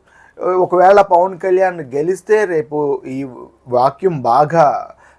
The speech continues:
ఆ, వైరల్ అయ్యే అవకాశం ఉంది. అలాగే ఈ టైటిల్తో సినిమా వచ్చినా కూడా ఆశ్చర్యపోవక్కర్లేదు. అదేంటంటే పిఠాపురం ఎమ్మెల్యే గారి తాలూకా అనేది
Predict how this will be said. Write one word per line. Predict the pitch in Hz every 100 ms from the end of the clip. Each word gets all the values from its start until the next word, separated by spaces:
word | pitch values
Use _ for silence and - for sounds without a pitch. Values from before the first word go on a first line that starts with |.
| -
ఆ, | 131
వైరల్ | 127 143 160 175
అయ్యే | 165 160 147 123
అవకాశం | 87 117 120 127 131
ఉంది. | 127 127 165 196
అలాగే | 117 127 131 131 - _ - _
ఈ | 143 180
టైటిల్తో | 180 175 175 180 165 175
సినిమా | - 170 202 214
వచ్చినా | 180 165 156
కూడా | 131 135 131 - -
ఆశ్చర్యపోవక్కర్లేదు. | 117 120 131 120 117 113 113 - 110 107 104 139
అదేంటంటే | 123 107 117 120 120 127 185 214 _ - _ _
పిఠాపురం | 214 208 156 160 - - 151 165 208 240 _ _ _ _ _ _ -
ఎమ్మెల్యే | 127 151 151 147 139
గారి | 135 139
తాలూకా | - 110 104 95 98 90 _ _ -
అనేది | 131 135 127 170 254